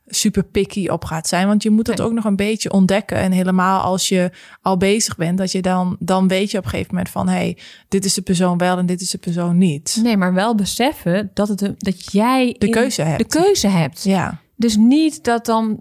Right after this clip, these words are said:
Speaker 2: maar accepteren, "Ja, deze klant zit hier en ik vind het eigenlijk helemaal niet fijn." Dan kan je haar gewoon wegsturen of hem
Speaker 1: Ja.
Speaker 2: of haar. Ik bedoel
Speaker 1: Ja, of gewoon niet meer een afspraak met
Speaker 2: Nee.
Speaker 1: diegene, eh, inboeken.
Speaker 2: Of zeg, "Ja, ik ben volgeboekt, eh, whatever." We zinnen
Speaker 1: Ja.
Speaker 2: er iets in als je het lastig vindt om te zeggen.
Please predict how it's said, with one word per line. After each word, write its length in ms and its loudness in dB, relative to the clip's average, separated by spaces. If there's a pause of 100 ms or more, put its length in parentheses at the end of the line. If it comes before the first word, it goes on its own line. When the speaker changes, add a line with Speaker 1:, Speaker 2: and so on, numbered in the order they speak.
(100)
Speaker 2:
maar 280 0
accepteren, 520 -2
"Ja, 140 0
deze 200 -4
klant 200 -4
zit 120 -8
hier 120 -4
en 80 -4
ik 80 -4
vind 180 -4
het 80 -8
eigenlijk 320 -6
helemaal 240 -4
niet 100 -12
fijn." 540 -2 (380)
Dan 240 -2 (360)
kan 200 -2
je 60 -2
haar 140 -2
gewoon 140 0
wegsturen 520 -4
of 100 -10
hem 180 -2
Speaker 1:
Ja. 120 2
Speaker 2:
of 60 -2
haar. 300 -2
Ik 100 -12
bedoel 180 -2
Speaker 1:
Ja, 100 -2
of 80 -6
gewoon 220 2
niet 180 2
meer 140 -2
een 140 -6
afspraak 380 -2
met 120 0
Speaker 2:
Nee. 120 2
Speaker 1:
diegene, 460 0
eh, 200 -4
inboeken. 460 0
Speaker 2:
Of 60 -4
zeg, 140 0
"Ja, 80 -4
ik 80 -8
ben 120 -6
volgeboekt, 600 -4
eh, 180 -6
whatever." 480 -4
We 80 -2
zinnen 220 0
Speaker 1:
Ja. 60 0
Speaker 2:
er 60 -2
iets 160 -6
in 160 -4
als 100 -2
je 60 -6
het 80 -12
lastig 240 -6
vindt 160 -4
om 60 -8
te 60 -8
zeggen. 480 -2